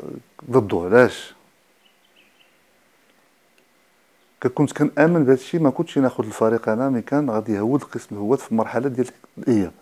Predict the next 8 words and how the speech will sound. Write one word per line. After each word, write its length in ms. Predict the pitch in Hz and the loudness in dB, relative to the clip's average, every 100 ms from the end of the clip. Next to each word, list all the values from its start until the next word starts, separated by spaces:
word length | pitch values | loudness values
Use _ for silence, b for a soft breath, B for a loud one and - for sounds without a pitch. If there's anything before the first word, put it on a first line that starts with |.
| _ _ _ _ _ b b - | _ _ _ _ _ b b -8
أنا 120 | 101 | -8
خديت 140 | - | -8
فريق 580 | - - 107 113 151 - _ b b b b | -14 -4 0 2 2 0 _ b b b b
جثة 520 | 101 120 - - 101 - _ - | -4 -4 -4 0 0 -2 _ -14
جامدة، 720 | 98 107 131 151 135 113 117 165 _ _ _ _ _ _ _ _ _ _ - | 0 6 6 6 4 0 -2 -6 _ _ _ _ _ _ _ _ _ _ -4
مشاكل، 440 | 110 98 107 - 101 | -4 -4 -10 -10 -2
كامل 260 | - 156 151 | 6 6 6
مشاكل، 460 | 131 117 117 - | 0 -2 -6 -8